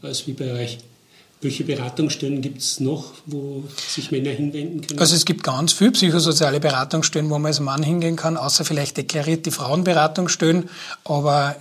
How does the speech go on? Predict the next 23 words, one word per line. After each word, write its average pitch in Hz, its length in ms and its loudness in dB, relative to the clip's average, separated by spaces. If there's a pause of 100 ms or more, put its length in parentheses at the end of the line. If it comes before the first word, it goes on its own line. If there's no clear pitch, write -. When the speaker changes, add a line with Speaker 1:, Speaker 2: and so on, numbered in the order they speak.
Speaker 2:
jetzt 147 200 2
in 160 120 2
Oberösterreich 160 640 4
sind 151 200 4
wir 147 100 0
gut 190 260 6
aufgestellt. 165 640 4
Äh, 180 140 -8
da 151 440 0
gibt's 160 340 -4
psychosoziale 160 680 0
Beratungsangebote 151 1040 -4
jetzt 143 160 -2
über 143 140 -6
das 139 80 0
Familientherapiezentrum 160 1200 0
hinaus, 143 560 -2
äh, 143 240 -4
Exit, 160 380 -2
Promente, 147 760 -4 (480)
ähm, 139 760 -2
andere 156 600 0
Vereine, 151 580 0